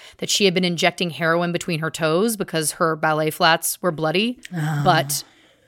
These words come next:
Speaker 1: Blake denies this, saying that blood simply dripped onto her shoes. And, uh,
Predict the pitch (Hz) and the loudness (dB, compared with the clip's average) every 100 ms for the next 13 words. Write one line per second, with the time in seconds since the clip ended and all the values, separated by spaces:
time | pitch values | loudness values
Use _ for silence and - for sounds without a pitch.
0 | _ 190 208 202 202 190 180 165 175 165 | _ 0 2 4 4 4 4 4 2 2
1 | - 170 165 160 165 160 170 175 170 - | 2 0 0 -4 -6 -4 2 4 4 0
2 | 427 403 285 370 339 320 262 262 - 202 | 2 2 4 4 4 4 2 2 2 2
3 | 151 147 - - _ _ 226 220 220 220 | 0 -4 -12 -20 _ _ 4 6 4 2
4 | - 214 185 180 175 180 | -2 0 4 4 4 2